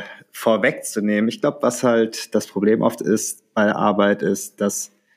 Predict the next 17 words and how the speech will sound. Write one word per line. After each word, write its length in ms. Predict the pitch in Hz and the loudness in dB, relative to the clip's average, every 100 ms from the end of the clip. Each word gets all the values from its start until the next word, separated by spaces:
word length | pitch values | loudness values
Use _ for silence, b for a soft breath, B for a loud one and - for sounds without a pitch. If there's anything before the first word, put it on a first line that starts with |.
| _ _ _ _ _ | _ _ _ _ _
auch 120 | - | -10
der 140 | - 101 | 0 2
Sinn 220 | 110 147 | 4 2
fehlt. 540 | - 95 92 90 - | 0 -2 -2 -4 -6
Oder 140 | 82 104 | -2 -2
ich 80 | - | 0
glaub, 160 | 110 | 0
das 200 | 120 117 | 0 -2
ist 100 | 123 | -2
oft 240 | 110 - - | -2 -2 0
einer 200 | 120 110 | 2 4
der 140 | 113 | 4
größten 760 | 104 113 123 - - 113 107 - | 2 2 2 -2 0 0 0 0
Punkte, 560 | 127 160 - 110 110 | 0 0 0 0 0
dass 220 | 110 107 - | 0 -4 -6
es 160 | - | -4
halt, 440 | 110 107 107 - | -2 0 0 -4